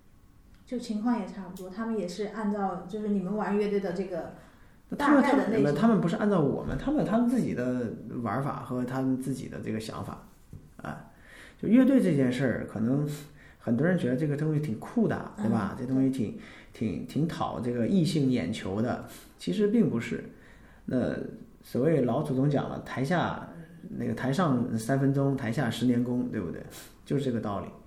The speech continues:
Speaker 2: 你想在台上面很、很表演得很好、很嗨、很有状态，那你台下就练嘛。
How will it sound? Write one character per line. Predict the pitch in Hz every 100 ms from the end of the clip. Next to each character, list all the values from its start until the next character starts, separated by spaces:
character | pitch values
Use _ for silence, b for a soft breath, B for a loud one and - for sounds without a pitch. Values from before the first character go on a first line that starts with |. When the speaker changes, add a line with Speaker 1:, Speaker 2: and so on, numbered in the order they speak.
| B B B B -
Speaker 2:
你 |
想 | 127 120
在 | 117 120
台 | 110
上 | 113 143
面 | 139 117 95 - - -
很、 | - 95 92 67 65 - - -
很 | - - 127 127 127 - -
表 | 135 147
演 | 131
得 | 123
很 | 120 131
好、 | 160 95 92
很 | -
嗨、 | 110 135
很 | 131 143
有 | 127
状 | 151 131
态， | 120 110 110
那 |
你 | 117
台 | - 113
下 | 127
就 | 123 123
练 | 131 156
嘛。 | 107 -